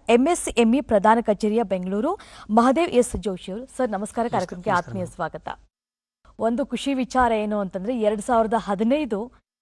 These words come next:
Speaker 1: ಏಪ್ರಿಲ್ ಎಂಟನೇ ತಾರೀಕು ಮುದ್ರಾ ಯೋಜನೆ ಅನ್ನೋದು ಜಾರಿಗೆ ಬಂತು. ಬರೋಬ್ಬರಿ ಹತ್ತು ವರ್ಷಗಳ ಕಾಲ ಆಯ್ತು ಇವಾಗ. ಸಾಕಷ್ಟು ಜನರ ಕನಸು, ನಾನು ಕೂಡ ಒಬ್ಬ ಉದ್ಯಮಿ ಆಗ್ಬೇಕು, ನನ್ನದು ಚಿಕ್ಕ ಪುಟ್ಟದಾಗಿರೋಂಥ ಒಂದು,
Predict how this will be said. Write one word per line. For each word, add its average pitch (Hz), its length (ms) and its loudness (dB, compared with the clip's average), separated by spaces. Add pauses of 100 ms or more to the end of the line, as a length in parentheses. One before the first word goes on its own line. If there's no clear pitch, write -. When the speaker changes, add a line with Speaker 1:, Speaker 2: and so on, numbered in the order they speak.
(160)
Speaker 1:
ಏಪ್ರಿಲ್ 302 440 4 (200)
ಎಂಟನೇ 226 380 2
ತಾರೀಕು 175 500 -4 (560)
ಮುದ್ರಾ 233 300 2
ಯೋಜನೆ 226 380 0
ಅನ್ನೋದು 202 240 -4
ಜಾರಿಗೆ 214 420 0
ಬಂತು. 180 280 -10
ಬರೋಬ್ಬರಿ 196 440 -4
ಹತ್ತು 208 300 -6
ವರ್ಷಗಳ 208 340 -4
ಕಾಲ 185 300 -2
ಆಯ್ತು 190 300 0
ಇವಾಗ. 180 320 -4 (680)
ಸಾಕಷ್ಟು 233 440 2
ಜನರ 247 280 -2 (100)
ಕನಸು, 240 760 -2 (200)
ನಾನು 220 260 0
ಕೂಡ 254 180 -2
ಒಬ್ಬ 220 160 -2
ಉದ್ಯಮಿ 214 420 0
ಆಗ್ಬೇಕು, 190 600 -2
ನನ್ನದು 220 260 -8
ಚಿಕ್ಕ - 420 -10
ಪುಟ್ಟದಾಗಿರೋಂಥ 262 600 -4
ಒಂದು, 226 400 -4